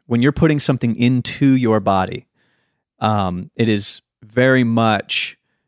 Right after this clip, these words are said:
though not conscious in the moment, having to do with what you believe about yourself and worth and all that stuff. It's very much tied in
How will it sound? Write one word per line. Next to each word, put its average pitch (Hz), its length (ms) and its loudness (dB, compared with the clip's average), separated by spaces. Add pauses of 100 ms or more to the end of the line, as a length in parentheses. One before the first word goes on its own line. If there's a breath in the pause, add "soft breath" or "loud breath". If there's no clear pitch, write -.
(120)
though 127 260 4
not 123 320 -2
conscious 143 440 0
in 123 100 0
the 104 40 0
moment, 107 600 -2
having 117 320 0
to 110 100 -4
do 113 320 0
with 107 260 -2
what 110 120 -4
you 101 80 -8
believe 101 240 -6
about 104 220 2
yourself 98 520 -6
and 98 160 -10
worth 98 320 -2
and 104 80 -8
all 101 120 -6
that 101 140 -8
stuff. 104 240 -4 (300 loud breath)
It's - 120 -20
very 123 400 2
much 120 300 0
tied 101 300 -2
in 98 300 -8